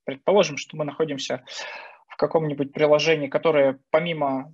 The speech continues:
логина, пароля требует от пользователя обязательно добавить аватарку. А, конфигурация определяет, что нужно показать ещё завершающий шаг с добавлением аватарки.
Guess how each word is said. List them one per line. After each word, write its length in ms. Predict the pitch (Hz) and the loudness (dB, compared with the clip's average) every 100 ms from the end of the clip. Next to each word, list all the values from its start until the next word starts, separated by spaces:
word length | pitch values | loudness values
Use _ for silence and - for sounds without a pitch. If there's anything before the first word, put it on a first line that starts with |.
| - | -6
логина, 320 | 156 160 147 | -4 -4 -2
пароля 280 | 160 269 208 | 0 2 0
требует 420 | 185 196 151 139 | -2 -4 -4 -8
от 100 | 135 | -6
пользователя 440 | 196 180 147 139 | -4 -6 -6 -6
обязательно 680 | 135 135 156 160 - 135 127 - _ _ - _ | -6 -2 -2 -2 -6 -6 -6 -10 _ _ -20 _
добавить 320 | 131 147 131 | 0 2 0
аватарку. 440 | 135 - 123 - _ _ _ _ _ _ _ _ _ _ _ _ _ _ - - - _ _ _ | -6 -4 -4 -6 _ _ _ _ _ _ _ _ _ _ _ _ _ _ -18 -16 -16 _ _ _
А, 140 | 170 | -18
конфигурация 640 | 135 156 170 180 185 - 143 | -12 -10 -2 2 2 2 -2
определяет, 460 | 139 151 170 156 | -2 -4 2 2
что 180 | - - | 0 -6
нужно 200 | 151 139 | -8 -6
показать 420 | 135 143 143 139 | -6 -2 2 0
ещё 220 | 139 - 143 | 0 -4 -4
завершающий 640 | 139 139 - 135 127 - | -2 -4 0 0 -2 -4
шаг 380 | - 240 294 _ | 0 2 2 _
с 360 | - - - 151 | -20 -8 -2 -2
добавлением 560 | 151 156 156 160 156 151 | 0 -4 -4 -4 -2 -2
аватарки. 560 | 151 160 160 - 147 | 0 0 0 -4 -12